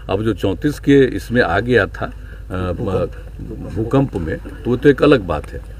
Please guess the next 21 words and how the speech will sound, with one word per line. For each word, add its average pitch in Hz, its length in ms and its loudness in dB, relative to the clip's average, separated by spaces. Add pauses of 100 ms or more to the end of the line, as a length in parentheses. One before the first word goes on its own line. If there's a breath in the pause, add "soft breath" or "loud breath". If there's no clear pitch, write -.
(140)
लेकिन 107 320 0
बाद 131 260 4
में 151 180 4
नीचे 117 420 2
का 131 340 2 (100)
जल 131 240 2
स्तर 139 420 0 (640 loud breath)
कम 147 100 6
हो 123 240 4
जाने 117 260 8
के 98 100 -2
कारण 78 400 0 (440 loud breath)
अगर 101 200 8
किसी - 280 -4
प्रकार 113 380 2
की - 120 -6
कोई 104 220 0
कमी 104 360 2
आ 92 120 2
रही 78 240 -2
है, - 120 -6